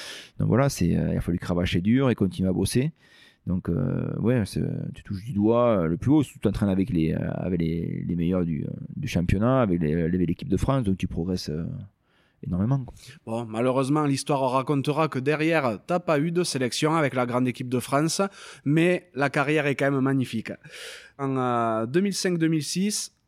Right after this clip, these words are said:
Speaker 2: à nouveau, ouais, tu fais une très belle saison avec la section paloise à titre perso, mais collectivement, ben, c'est très compliqué. Vous luttez avec Bayonne pour ne pas descendre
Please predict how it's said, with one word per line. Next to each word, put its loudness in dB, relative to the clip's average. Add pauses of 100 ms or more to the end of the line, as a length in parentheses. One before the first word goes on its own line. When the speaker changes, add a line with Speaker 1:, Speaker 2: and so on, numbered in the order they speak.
(160)
Speaker 2:
à 0
nouveau, 2
ouais, 2
tu -10
fais -2
une 0
très -2
belle 2
saison 0
avec 0
la 0
section -2
paloise 2
à 2
titre -6
perso, -2 (240)
mais -2
collectivement, 2
ben, 2
c'est -10
très -2
compliqué. 0
Vous -8
luttez -2
avec 2
Bayonne 2
pour -2
ne 4
pas 0
descendre 0